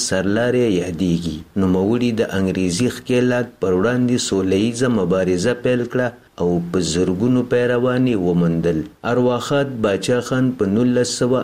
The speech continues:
اته اتیا زیږدیز کال د جنورۍ په شلمه نیټه په پېښور کې وفات شوی و او د هغه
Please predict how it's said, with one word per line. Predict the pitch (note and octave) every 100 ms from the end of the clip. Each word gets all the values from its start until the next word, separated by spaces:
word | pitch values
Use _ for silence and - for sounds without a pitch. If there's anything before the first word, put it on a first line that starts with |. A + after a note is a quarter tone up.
| F2+
اته | F#2+ B2 A#2+ A#2+
اتیا | B2+ B2 F#2+
زیږدیز | G2 F#2 G2+ B2+ - -
کال | C3 B2+ A2
د | F2+
جنورۍ | F#2+ F2+ F#2+ G2 B2+ B2 G2+
په | -
شلمه | G2 G#2 B2 B2+
نیټه | B2+ A#2+ B2+ -
په | A2
پېښور | - F2 F#2 G#2 B2 A2+
کې | B2+ G#2
وفات | F2 F#2 F#2 -
شوی | B2+ B2 B2
و | B2 B2+ - - - G2
او | G2 F2
د | F2
هغه | F#2 F#2+